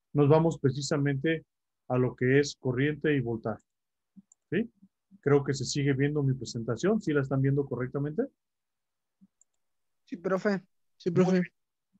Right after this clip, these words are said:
Speaker 1: Ok. Aquí quiero que me, me ayuden un poquito ustedes. Entonces, eh, para un conocimiento básico de los conceptos fundamentales, no sé si estoy compartiendo mi cámara.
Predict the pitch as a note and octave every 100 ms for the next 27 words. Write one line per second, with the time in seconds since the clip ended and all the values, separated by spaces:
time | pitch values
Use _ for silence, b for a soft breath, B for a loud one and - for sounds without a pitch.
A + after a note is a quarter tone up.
0 | _ _ - D#3 D#3+ C#3+ C#3 A#2 - -
1 | _ _ _ _ _ C#3 C#3 D#3+ C#3 D#3+
2 | D#3+ D3+ C#3+ C#3 C3+ B2 A#2 B2 - B2
3 | A#2+ B2 C#3 C#3 C#3 C3+ C3+ C3+ C3 G3
4 | F3+ C3+ - _ _ _ - D3+ C#3 E3+
5 | E3+ D#3 C3+ _ _ _ _ _ - -
6 | C#3 C#3 F3 - _ _ - D#3+ F3+ G3+
7 | A3 F#3+ - C#3+ D#3 D3+ D3 C#3+ C#3 C3+
8 | B2 A#2+ A#2 - A#2+ D3 C#3 D#3+ - C3
9 | B2 A#2+ A2 C3 C3+ A#2 - - _ _
10 | _ - B2 B2 C3+ B2+ A#2 C3+ C3 C3+
11 | A#2 A2+ A2 C3+ C#3 A#2+ A2+ A#2+ D#3